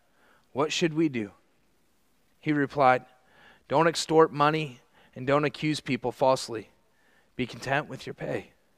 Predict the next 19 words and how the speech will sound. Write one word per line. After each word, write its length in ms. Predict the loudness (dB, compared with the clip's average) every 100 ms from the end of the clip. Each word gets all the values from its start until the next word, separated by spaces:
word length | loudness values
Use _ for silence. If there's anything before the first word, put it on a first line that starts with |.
| _ _ _ _ _ _ _ _ _ _ _ _ _ _ -20 -18 -2
The 100 | 0
people 300 | 4 4 6
were 160 | 8 8
waiting 400 | 6 4 4 -2
expectantly 840 | -4 0 0 0 -8 -8 -8 -10 _ _ _ -4
and 140 | 2
were 100 | 6
all 220 | 8 8
wondering 420 | 8 6 4 2 2
in 100 | 0
their 80 |
hearts 400 | 0 4 4 2
if 100 | -6
John 320 | -2 2 2 2
might 260 | 0 0
possibly 540 | 0 2 2 0 -6 -6
be 320 | -4 -6 -6
the 160 | -10 -10
Messiah. 500 | -8 -4 -2 -2